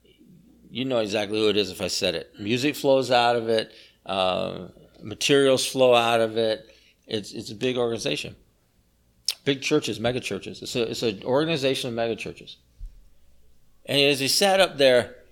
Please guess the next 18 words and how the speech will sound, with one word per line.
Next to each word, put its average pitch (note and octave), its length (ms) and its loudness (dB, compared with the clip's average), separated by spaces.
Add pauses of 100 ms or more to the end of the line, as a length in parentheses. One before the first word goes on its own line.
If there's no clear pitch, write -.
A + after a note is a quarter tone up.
(220)
and A#2+ 160 -2
whether F3 240 6
he'd D#3+ 220 4
ever D3+ 240 4
admit C3+ 260 -2
this E3 200 -4
or B2+ 60 -4
not, B2+ 240 -2
I B2+ 100 0
have A#2 140 -2
no C3 140 -4
idea. B2+ 480 2 (500)
I, A2 160 0
I, G#2+ 320 -6 (100)
it - 120 -14
wasn't C3+ 280 2
recorded B2+ 480 0
probably. C#3 500 6